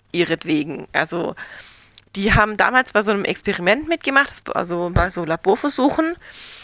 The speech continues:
und haben dann eben auch, äh, spezielle Fähigkeiten entwickelt. Und als sie dann, äh, ein Paar wurden und ein Kind bekommen haben, hat dieses Kind automatisch Fähigkeiten bekommen. Also sie wurden,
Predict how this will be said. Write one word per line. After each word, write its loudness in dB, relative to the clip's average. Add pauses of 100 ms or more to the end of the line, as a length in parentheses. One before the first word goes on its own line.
(140)
und 4
haben 4
dann 2
eben 0
auch, 4
äh, 0
spezielle -2
Fähigkeiten 2
entwickelt. -6
Und -6
als -2
sie -10
dann, -2 (520)
äh, 0
ein 0
Paar 4
wurden -2
und -10
ein -12
Kind -2
bekommen -2
haben, 0
hat -2
dieses -8
Kind -8
automatisch 2
Fähigkeiten -6
bekommen. -10
Also -10
sie -12
wurden, -2